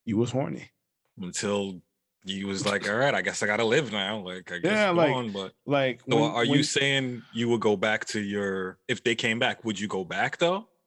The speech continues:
Speaker 2: Or would you just be like, "Hey, look, I'm out here. I'm for the streets now. Like, sorry
Speaker 1: No,
Speaker 2: you
Speaker 1: I go
Speaker 2: got
Speaker 1: back.
Speaker 2: snapped away,"
Speaker 1: No,
Speaker 2: but
Speaker 1: no, no, I, no, I go back. I go back. One hundred percent, I go back.
Speaker 2: <laughs> Guy.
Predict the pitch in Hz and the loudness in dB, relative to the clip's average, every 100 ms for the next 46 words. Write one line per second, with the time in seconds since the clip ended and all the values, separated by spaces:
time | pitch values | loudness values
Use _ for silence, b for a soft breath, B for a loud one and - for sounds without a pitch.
0 | _ _ 98 101 104 101 98 - 98 90 | _ _ -4 -2 -2 -4 -6 -4 -2 -2
1 | 101 95 95 90 92 90 90 90 92 92 | -2 -2 -4 -4 -4 -4 -6 -6 -6 -6
2 | - 82 - 101 82 - 82 76 78 78 | -8 -6 -4 -4 -6 -6 -6 -6 -8 -10
3 | - - _ _ _ - - 104 101 165 | -12 -18 _ _ _ -10 -2 2 4 2
4 | - 143 139 147 - 92 92 87 208 240 | 0 0 0 0 -2 -6 -2 0 0 0
5 | 247 220 165 185 208 170 214 226 - 95 | 0 0 0 -2 -4 -4 -4 -4 -6 -8
6 | _ _ - 202 123 92 82 143 165 156 | _ _ -8 -4 -2 -4 -6 0 0 -2
7 | - 98 107 92 - - _ _ _ - | -4 -4 -4 -6 -14 -18 _ _ _ -8
8 | 127 110 85 - 78 87 | -6 -4 -4 -4 -6 -8